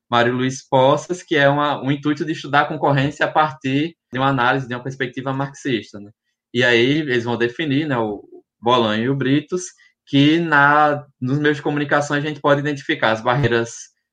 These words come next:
tecnoestéticas, basicamente, né, o que seria o padrão tecnoestético, ou o padrão que no Brasil seria o padrão Globo de qualidade para audiovisual, mas como bem apontou a Maria, especialmente no caso do Maicujo, a gente tem uma transformação desse padrão tecnoestético,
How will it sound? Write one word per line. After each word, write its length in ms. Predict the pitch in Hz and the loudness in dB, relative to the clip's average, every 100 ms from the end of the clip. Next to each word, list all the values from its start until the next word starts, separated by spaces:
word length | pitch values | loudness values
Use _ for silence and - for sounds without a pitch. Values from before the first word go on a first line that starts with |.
| - | -2
tecnoestéticas, 920 | 120 - 131 139 170 180 180 185 160 | 0 0 -4 0 2 2 2 -2 0
basicamente, 720 | 139 147 - 147 127 107 107 | 2 0 2 0 2 -2 -4
né, 120 | 110 104 | -4 -4
o 140 | 104 | -6
que 60 | - | -2
seria 320 | 123 113 110 | 2 4 2
o 260 | 107 110 - | 0 -6 2
padrão 720 | 139 131 123 135 156 147 139 | 2 4 2 0 0 -4 -4
tecnoestético, 840 | 127 113 120 117 - 131 156 156 143 | -2 -2 -4 -6 0 2 2 0 0
ou 80 | 143 | 2
o 80 | 143 | 4
padrão 580 | 147 135 127 123 120 - | 4 4 0 -2 -6 -8
que 100 | 120 | -8
no 120 | 120 | -2
Brasil 340 | 127 127 117 | 0 0 -2
seria 220 | 110 120 110 | -6 -4 -2
o 40 | |
padrão 340 | 131 120 123 | 0 0 0
Globo 240 | 120 120 123 | 0 0 -2
de 100 | 123 | -4
qualidade 460 | 127 120 113 110 - | 0 2 0 -2 -2
para 80 | 113 | -2
audiovisual, 640 | 113 113 117 117 104 104 - _ _ - | -2 -6 -6 -2 -2 -4 -10 _ _ -8
mas 140 | 110 | -2
como 280 | 139 131 120 | 0 0 0
bem 160 | 131 | 0
apontou 440 | 143 143 143 139 127 | 0 0 -2 -2 0
a 100 | 123 | 0
Maria, 340 | 127 117 104 | 0 0 -2
especialmente 640 | 110 - 139 139 127 156 165 | -4 -4 0 0 0 -2 -6
no 120 | 151 | -4
caso 480 | 135 120 117 120 117 _ _ _ | 0 0 0 -4 -8 _ _ _
do 80 | 123 | -4
Maicujo, 580 | 127 135 135 120 113 117 | 0 0 0 0 0 0
a 40 | |
gente 200 | 117 123 | -2 -2
tem 140 | - 139 | 2 4
uma 220 | 156 185 | 4 2
transformação 760 | 180 180 156 147 139 135 131 165 | 0 0 0 2 0 0 -2 -2
desse 180 | 143 | -4
padrão 300 | - 123 117 | -2 -2 -2
tecnoestético, 800 | 113 110 113 113 120 123 151 - | -6 -8 -8 -4 0 2 0 -6